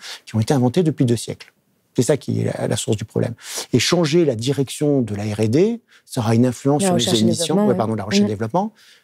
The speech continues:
Speaker 1: ça aura une influence sur les émissions dans plusieurs décennies, le temps que les innovations se diffusent, vous voyez.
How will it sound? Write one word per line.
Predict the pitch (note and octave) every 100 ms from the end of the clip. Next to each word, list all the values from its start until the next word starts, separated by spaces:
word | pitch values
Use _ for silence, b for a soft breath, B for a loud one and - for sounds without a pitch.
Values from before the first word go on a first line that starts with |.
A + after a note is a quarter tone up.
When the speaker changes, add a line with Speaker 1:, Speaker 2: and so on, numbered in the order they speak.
| b _ _ -
Speaker 1:
ça | -
aura | A#2 A2
une | A#2+
influence | B2+ - C#3
sur | - B2
les | A2 G#2+
émissions | G#2+ A2 - F#3+ - _ _ _ _ _
dans | -
plusieurs | - B2 B2+
décennies, | B2 C#3 G#3 A3
le | A#2
temps | G2+ D3+
que | E3 B2
les | A2 G#2+
innovations | A2+ A2 D3+
se | C#3
diffusent, | B2 C3+ - G#3 B2+
vous |
voyez. | A#2+ B2